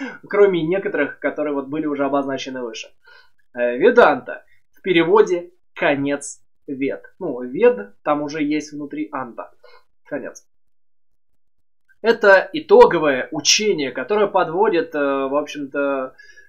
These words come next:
э, закономерный вывод, э, вывод, э, после изучения Вед. Вот мы изучили Веды, мы, мы все уже там попытались с них понять,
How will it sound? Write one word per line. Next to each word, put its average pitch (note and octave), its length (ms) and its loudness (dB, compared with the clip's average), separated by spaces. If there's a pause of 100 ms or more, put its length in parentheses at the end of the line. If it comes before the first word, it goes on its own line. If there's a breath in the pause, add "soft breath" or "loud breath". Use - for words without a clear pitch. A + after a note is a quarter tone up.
(140)
э, C3+ 720 -4
закономерный F3+ 680 -2
вывод, E3 640 0
э, A2+ 240 -8
вывод, D3+ 400 -8
э, A#2+ 240 -8 (420)
после G3 280 -4
изучения D#3+ 400 -4
Вед. F#3 180 -2
Вот E3 140 -4
мы E3 160 -4
изучили E3+ 500 4
Веды, D#3 360 -2
мы, C#3+ 220 -8
мы G3 140 0
все F#3+ 180 -4
уже D3+ 220 -6
там C3+ 160 -6
попытались D#3 460 -6
с - 40 -16
них D#3 160 -10
понять, E3+ 560 -4